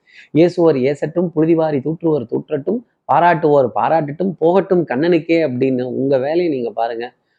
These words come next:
உங்க கடமையை நீங்க செய்யுங்க, எடுத்து வைத்த காரியத்தை கவனமா பாருங்க, அது நல்ல காரியமாக இருக்கட்டும்.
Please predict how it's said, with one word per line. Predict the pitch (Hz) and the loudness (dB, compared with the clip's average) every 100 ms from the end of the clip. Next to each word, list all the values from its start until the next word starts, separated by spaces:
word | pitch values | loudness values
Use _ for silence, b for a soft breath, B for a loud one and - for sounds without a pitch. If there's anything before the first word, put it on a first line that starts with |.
| _ | _
உங்க | 127 120 | -4 0
கடமையை | 131 160 170 | 2 2 0
நீங்க | 143 123 113 | 0 -2 -2
செய்யுங்க, | 117 120 120 | -2 0 0
எடுத்து | 123 135 175 185 | 0 0 0 0
வைத்த | 151 - | 0 -2
காரியத்தை | 107 120 123 139 117 127 | -2 0 0 0 0 -4
கவனமா | 117 107 131 143 160 165 | -4 -2 -2 0 -2 -2
பாருங்க, | 120 113 110 113 120 _ _ _ - | -2 -2 -4 -6 -8 _ _ _ -4
அது | 127 127 | 0 2
நல்ல | 127 165 | 4 4
காரியமாக | 160 143 131 120 113 202 247 | 4 2 0 -4 -6 -10 -8
இருக்கட்டும். | 110 - - _ | -10 -10 -16 _